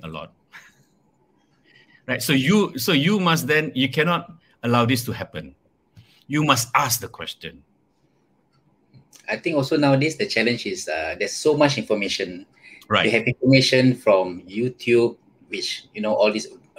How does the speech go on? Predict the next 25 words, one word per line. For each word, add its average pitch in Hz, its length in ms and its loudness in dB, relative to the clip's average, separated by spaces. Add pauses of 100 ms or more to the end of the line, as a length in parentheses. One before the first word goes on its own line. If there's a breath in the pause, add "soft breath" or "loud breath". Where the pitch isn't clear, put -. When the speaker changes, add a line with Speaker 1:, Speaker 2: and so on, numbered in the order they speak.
Speaker 2:
amazing 110 360 2
Speaker 1:
Right. 107 180 4
Speaker 2:
videos. 104 240 2 (600 loud breath)
You 107 80 4
have - 20 -2
Speaker 1:
And 113 80 -2
Smart 123 260 2
Alex, 104 380 2
Speaker 2:
information, - 220 2
Speaker 1:
everything, 98 320 -10
right? 110 100 2
Speaker 2:
yes. 110 240 2 (480)
And 113 80 2
Speaker 1:
<laughs> 117 60 0
Yeah. - 60 0
Speaker 2:
social 143 280 6
media 135 440 8
from 107 200 4
don't 113 160 2
know 131 140 6
who. 117 220 4 (580 loud breath)
Speaker 1:
Yeah. 92 180 2
Speaker 2:
And 120 140 4
then 143 140 6
sometimes 139 680 0